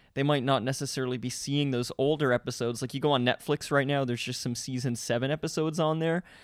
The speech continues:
and so they can have an attachment to SpongeBob 'cause it's very accessible and,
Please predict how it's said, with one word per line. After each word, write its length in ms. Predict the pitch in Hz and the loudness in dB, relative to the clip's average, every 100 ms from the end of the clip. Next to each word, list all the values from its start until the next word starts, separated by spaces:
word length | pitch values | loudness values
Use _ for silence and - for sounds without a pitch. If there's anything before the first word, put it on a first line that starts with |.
| - - | -12 -4
and 140 | 143 | -2
so 340 | - 123 113 123 | 4 4 2 0
they 140 | 170 | 0
can 120 | 269 | 2
have 100 | 180 | 2
an 100 | 131 | 2
attachment 600 | 123 - 143 135 - 127 | 0 2 0 0 -2 -4
to 60 | - | -6
SpongeBob 600 | - 127 180 - 113 - | -6 -4 -4 -4 -6 -6
'cause 180 | - 123 | -8 -4
it's 280 | 120 - - - | -4 -6 -14 -8
very 520 | 127 151 151 123 - | -2 2 4 2 0
accessible 840 | 127 - 139 143 - 143 156 151 139 | -4 0 2 2 0 0 4 4 4
and, 140 | 120 | -2